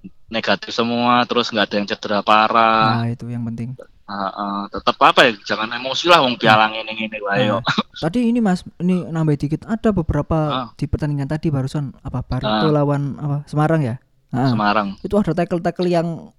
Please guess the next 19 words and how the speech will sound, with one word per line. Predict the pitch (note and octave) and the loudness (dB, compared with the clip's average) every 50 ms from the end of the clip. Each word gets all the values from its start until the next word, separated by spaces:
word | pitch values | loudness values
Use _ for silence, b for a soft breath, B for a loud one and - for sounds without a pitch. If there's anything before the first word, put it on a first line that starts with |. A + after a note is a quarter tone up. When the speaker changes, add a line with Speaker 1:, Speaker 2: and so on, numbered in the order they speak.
| _ _ | _ _
Speaker 1:
Wah, | _ A2 A2+ A#2 A#2 A2 G#2 G#2+ | _ 2 4 6 6 6 4 2
Speaker 2:
agak | G#2+ A#2+ | 2 4
keras | C#3+ D#3 F#3+ F3 | 6 8 8 8
Speaker 1:
itu. | - B3+ | 6 6
Speaker 2:
itu, | A#3 A#3 | 6 6
ngeri | C4+ C4 C4 D4 C#4+ | 6 6 6 6 6
aku | C4+ C4 - | 4 4 4
liatnya. | B3+ A#3 A#3 - A#3 - - - - | 4 2 4 2 0 -4 -4 -10 -4
Barusan | - G3+ A#3+ D4+ - - | 0 2 2 4 4 4
Speaker 1:
Ngeri. | E3+ E3+ - - - E3+ D#3+ D3 | 4 4 2 0 0 0 -2 -4
Speaker 2:
sambil | - - - A#3 G#3 G3+ G3+ | -6 -4 0 4 6 6 8
makan | G#3 G#3+ G#3 - A#3 A3+ | 6 6 4 4 4 4
tadi | A3+ G#3+ | 6 6
Speaker 1:
Iya. | - - | 6 6
Speaker 2:
kan | G#3 G#3 | 6 6
di | G3+ F#3 | 4 2
Burjo, | D#3+ - E3 D3 - - D#3 | 2 0 0 0 0 2 4
loh. | D#3+ E3+ | 4 6
Speaker 1:
Heeh. | - A#2 A#2+ B2 A#2 | 6 4 2 0 0